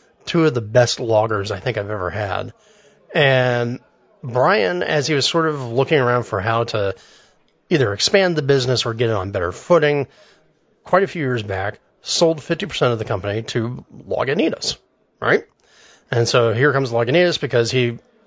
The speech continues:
got along great with Tony McGee. And then Lagunitas, of course, sold fifty percent to Heineken,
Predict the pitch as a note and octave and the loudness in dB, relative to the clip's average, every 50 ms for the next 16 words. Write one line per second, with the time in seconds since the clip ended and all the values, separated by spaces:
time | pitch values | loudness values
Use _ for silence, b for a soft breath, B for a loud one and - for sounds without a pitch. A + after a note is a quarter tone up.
0 | _ _ - C#3 C3 B2 A2+ A2 A2 A2 G#2 F#2+ A#2+ B2 C3 - G#2+ - - G#2+ | _ _ -2 2 2 4 4 2 0 0 -2 -2 0 0 0 -2 -4 -4 -6 -4
1 | G2 G2 G#2 A2 C#3+ D3+ D3+ D3+ C#3+ - b b b b b b b b b b | -4 -6 -4 0 2 2 2 2 0 -2 b b b b b b b b b b
2 | b - - D#3 C#3+ C#3 C3+ C3 B2+ B2 B2+ B2+ B2 B2 A2+ A#2 A#2+ A#2 B2 C#3 | b 0 2 4 4 4 2 2 0 0 0 0 2 2 2 2 2 2 2 2
3 | C#3 C#3 - - - - B2+ A#2 - - A#2 G2+ F#2+ - - B2+ - B2 - - | 2 2 0 -2 -4 -2 -2 -2 0 -2 -2 -4 -4 -4 -6 -6 -6 -6 -6 -6
4 | A2+ G2+ G#2 - G#2+ G2+ - - F3+ G#3 F#3 - - C#3 G3 A#3 | -4 -6 -4 -4 -6 -4 0 0 2 2 2 0 -2 -2 -4 -6